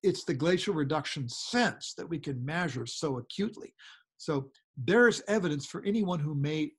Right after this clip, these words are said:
uh, want to deny, uh, climate change. If Utsi had been exposed at any time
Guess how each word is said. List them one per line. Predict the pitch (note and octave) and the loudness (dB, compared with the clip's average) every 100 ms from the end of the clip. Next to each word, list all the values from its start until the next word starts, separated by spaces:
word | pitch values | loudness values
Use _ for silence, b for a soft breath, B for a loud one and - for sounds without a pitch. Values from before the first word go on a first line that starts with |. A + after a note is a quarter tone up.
| _ | _
uh, | C#3 C3 C#3 | -8 -8 -8
want | D3 D3+ D#3+ | -4 -4 -2
to | D3 | -4
deny, | A#2+ C3+ C3 D3+ C#3+ C#3 _ _ _ | -4 -2 -2 0 -2 -4 _ _ _
uh, | C3+ B2 A#2+ - _ _ | -8 -8 -10 -14 _ _
climate | - G3 A#3+ F#3 D3+ | -4 0 2 0 -4
change. | - C3+ C3 E3+ - b b - | -8 -8 -6 -6 -8 b b 2
If | E3+ - | 2 6
Utsi | B3 F#3 - F#3 F#3 E3+ _ _ _ _ _ | 6 6 6 4 4 2 _ _ _ _ _
had | - D#3+ | -4 0
been | F3 | 2
exposed | D#3+ - - B3 B3+ D#3 C3 F3 - - _ - | 2 -2 0 4 6 6 2 -2 -6 -14 _ -6
at | D3 - | -4 0
any | G#3+ A#3 | 2 2
time | - F#3+ G3+ D#3 C#3+ | 0 2 4 4 2